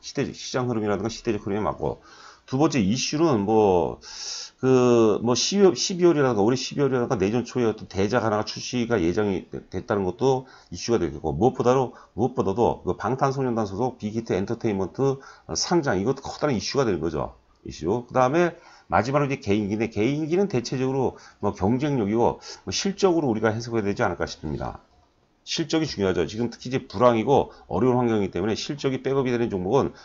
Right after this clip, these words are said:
물리더라도 좀 기다리면은 충분히 회복 가능성이 높지 않나 싶습니다. 자, 보시는 그림은 이제 디엔씨,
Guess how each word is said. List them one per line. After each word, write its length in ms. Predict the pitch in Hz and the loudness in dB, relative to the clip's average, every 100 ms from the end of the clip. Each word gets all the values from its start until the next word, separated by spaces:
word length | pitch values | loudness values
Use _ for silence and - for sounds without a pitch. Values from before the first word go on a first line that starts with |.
| - | -20
물리더라도 680 | - 82 139 202 180 110 110 | -8 -2 0 0 4 4 4
좀 160 | 110 104 | 0 -6
기다리면은 600 | - 101 95 117 151 143 - - 87 | -2 0 0 0 -2 -4 -8 -14 -12
충분히 320 | - 120 110 | -8 -4 -2
회복 260 | 104 139 - | -2 -6 -4
가능성이 320 | 101 92 101 | -4 -2 -6
높지 140 | - | -4
않나 140 | 76 67 | -6 -6
싶습니다. 540 | - - 67 57 55 - _ - - - - - - - _ _ | -10 -10 -8 -8 -10 -14 _ -20 -20 -20 -20 -20 -20 -20 _ _
자, 140 | - 127 | -4 -2
보시는 380 | 123 143 170 156 | 0 2 4 4
그림은 220 | 151 165 | 4 4
이제 160 | 156 | 2
디엔씨, 680 | 147 - 156 151 - 160 139 | 0 4 4 4 0 -4 -4